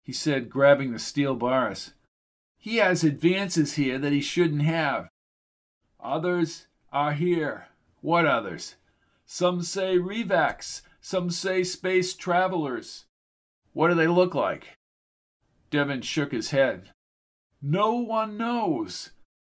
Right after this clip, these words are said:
"I see," said Ross, glancing at the bars. "How do we get out of here?" "Ross, you don't get out of here. We are doomed for the Revac. We're all doomed to be Cyvacs."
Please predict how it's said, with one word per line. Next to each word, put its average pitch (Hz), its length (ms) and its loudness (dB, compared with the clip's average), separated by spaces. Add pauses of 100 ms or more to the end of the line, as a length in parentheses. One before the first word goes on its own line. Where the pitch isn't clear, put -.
(260)
"I 104 160 -8
see," 147 540 0 (160)
said 170 320 0
Ross, 143 420 4
glancing 160 480 0
at 143 140 0
the 110 80 -6
bars. 139 560 2 (380)
"How 180 180 4
do 202 80 4
we 190 100 2
get 180 220 4
out 196 240 10
of 156 80 -2
here?" 120 460 -8 (240)
"Ross, 202 560 2 (520)
you 208 200 -6
don't 226 400 -2
get 175 180 2
out 139 240 0
of 120 120 -10
here. 110 360 -10 (220)
We 202 180 -4
are 196 80 2
doomed 202 460 -4
for 175 80 -4
the 160 100 -2
Revac. 156 680 -2 (420)
We're 165 180 4
all 180 200 6
doomed 185 340 -2
to 156 80 2
be 147 100 0
Cyvacs." 156 920 -4